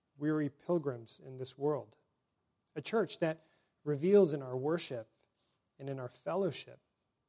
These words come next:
together the, uh, ev-, everlasting joys that await us in that heavenly city. And bless us, we pray, as we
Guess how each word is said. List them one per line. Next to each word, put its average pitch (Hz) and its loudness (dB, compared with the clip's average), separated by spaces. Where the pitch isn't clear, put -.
together 151 -2
the, 135 -6
uh, 131 -8
ev-, 151 -10
everlasting 165 0
joys 147 0
that 131 -6
await 143 -4
us - -8
in 139 -10
that 131 -6
heavenly 135 -6
city. 123 -10
And 147 -6
bless 165 2
us, 156 -4
we 151 -8
pray, 147 -2
as 131 -8
we 139 -2